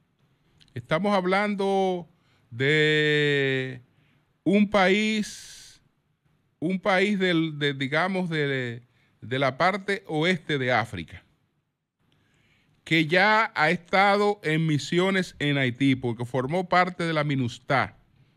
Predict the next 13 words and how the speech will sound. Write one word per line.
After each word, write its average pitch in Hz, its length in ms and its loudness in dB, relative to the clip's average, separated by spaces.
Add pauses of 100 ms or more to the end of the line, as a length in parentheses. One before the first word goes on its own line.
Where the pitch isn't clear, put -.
(300)
en, 117 600 0
en 123 160 -2
Haití, 107 500 -4 (420)
que 117 100 -8
estuvo 165 500 2
desde 131 240 -2
el 113 100 -2
dos 107 140 -6
mil 165 180 -2
cuatro 190 480 0
hasta - 200 -8
el 117 100 -6
dos 104 120 -10